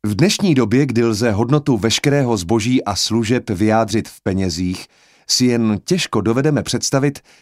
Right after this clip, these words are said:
jak se mohli lidé v raném středověku bez tohoto prostředku obejít.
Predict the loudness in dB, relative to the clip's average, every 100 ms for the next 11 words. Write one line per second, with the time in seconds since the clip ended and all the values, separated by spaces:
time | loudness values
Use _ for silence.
0 | -6 -2 -2 -2 -2 0 0 0 2 0
1 | 2 2 2 2 2 0 -2 -2 -2 0
2 | 0 0 0 -2 -2 -2 -2 -2 -4 -4
3 | -6 -4 -4 -4 -4 -4 -4 -6 -6 -8
4 | -12 -20